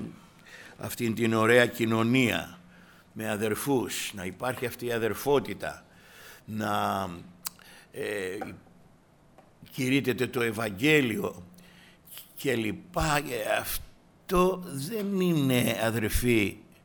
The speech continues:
ότι βγήκε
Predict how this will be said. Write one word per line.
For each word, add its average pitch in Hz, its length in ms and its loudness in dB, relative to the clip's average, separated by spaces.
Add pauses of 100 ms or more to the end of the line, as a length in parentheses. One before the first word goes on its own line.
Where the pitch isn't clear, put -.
(200)
ότι 104 640 -4 (840)
βγήκε 113 840 4